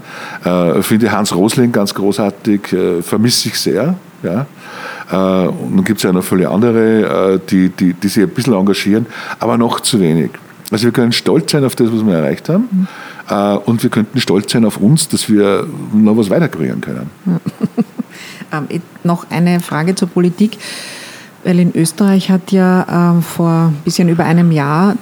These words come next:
Speaker 2: die Ö V P mit dem Slogan „Zeit für Veränderung“ die Wahl gewonnen.
Speaker 1: Mhm.
Speaker 2: Das finde ich sehr interessant, weil ja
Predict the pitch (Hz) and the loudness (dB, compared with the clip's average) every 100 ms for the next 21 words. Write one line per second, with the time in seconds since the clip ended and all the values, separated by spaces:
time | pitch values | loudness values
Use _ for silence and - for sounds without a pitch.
0 | - - 175 165 160 156 - 156 175 - | -10 -4 0 2 2 2 0 0 0 2
1 | 151 190 185 170 - 151 160 180 180 175 | 2 2 2 0 2 0 2 2 4 4
2 | 156 - - - - - - - - - | 0 -8 -14 -14 -20 -20 -20 -20 -10 -4
3 | - - - 190 185 143 160 180 175 180 | -4 -2 0 0 0 2 2 4 4 4
4 | 170 135 131 135 139 131 135 135 135 131 | 4 0 -2 -2 0 0 2 2 0 0
5 | 196 143 110 143 - 170 165 165 160 170 | 2 2 2 0 0 0 2 2 0 0
6 | 165 117 139 214 - 160 156 156 160 160 | -2 0 2 2 2 0 0 2 0 0
7 | 156 | 0